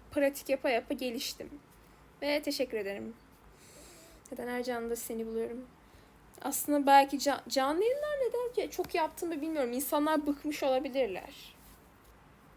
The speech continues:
Ki öyle de düşünüyorum galiba. Neden bu hesabı kurdun? Bu hesabı neden kurdum? Aslında kurmadım. Yani zaten benim bu hesap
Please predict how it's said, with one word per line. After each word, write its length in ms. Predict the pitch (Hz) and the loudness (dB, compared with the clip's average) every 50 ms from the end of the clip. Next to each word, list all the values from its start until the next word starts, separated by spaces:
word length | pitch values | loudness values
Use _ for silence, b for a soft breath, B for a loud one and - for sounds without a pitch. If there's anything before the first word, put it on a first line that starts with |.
| - - - - | -20 -20 -20 -12
Ki 160 | - - - | -8 -4 4
öyle 340 | - 285 269 269 254 254 262 | 6 6 6 6 4 2 2
de 120 | 269 277 269 | 0 0 -4
düşünüyorum 500 | - - - - - 254 226 220 - 262 - - - - - - - - - | -6 -8 -8 -8 -8 -8 -8 -8 -10 -12 -16 -20 -20 -20 -20 -20 -20 -14 -6
galiba. 420 | - 226 240 - - - - - - - - - - - - - - - - - - - - - - - - - - - - - - - - - - - | -4 -2 -2 -2 -6 -10 -14 -18 -20 -20 -20 -20 -20 -20 -20 -20 -20 -20 -20 -20 -20 -20 -20 -20 -20 -20 -20 -20 -20 -20 -20 -20 -20 -20 -20 -20 -14 -8
Neden 380 | 285 262 262 262 262 262 254 247 | -6 -4 0 2 2 2 2 0
bu 40 | 226 | -2
hesabı 420 | 226 247 - - - 302 294 294 - - - | -4 -4 -6 -6 -4 -4 -4 -4 -6 -6 -6
kurdun? 380 | - 339 339 330 370 370 392 381 B B B B B B B B B B B B B B - - | -4 -4 -2 -2 -2 -4 -4 -6 B B B B B B B B B B B B B B -8 -4
Bu 120 | 311 320 | 0 0
hesabı 480 | 339 339 - - 359 339 349 349 359 349 | 2 2 4 4 6 6 6 6 4 0
neden 440 | 339 339 330 330 330 330 330 330 311 | 0 2 4 4 4 4 2 -2 -4
kurdum? 580 | - 302 277 254 247 226 262 294 320 330 320 | -4 -2 -2 -2 -2 -2 0 0 0 0 2
Aslında 320 | - 269 277 - - 381 - | 2 2 2 2 0 -2 0
kurmadım. 720 | - 359 359 359 359 311 233 196 196 196 196 208 220 233 - - - - - - - - - - - - - - - - - - - - | 0 0 0 2 2 2 0 0 -2 -4 -4 -6 -8 -12 -16 -20 -20 -20 -20 -20 -20 -20 -20 -20 -20 -20 -20 -20 -20 -20 -20 -20 -10 -6
Yani 340 | 254 247 214 208 202 220 226 | -4 -2 -2 -2 -2 -4 2
zaten 440 | 226 277 269 269 269 277 294 277 269 | 6 6 6 6 6 2 0 0 2
benim 400 | 269 262 269 269 262 247 233 - | 0 0 0 -4 -6 -8 2 4
bu 100 | 262 254 | 4 6
hesap 420 | 254 269 262 - 262 262 269 - | 6 4 2 2 2 2 2 0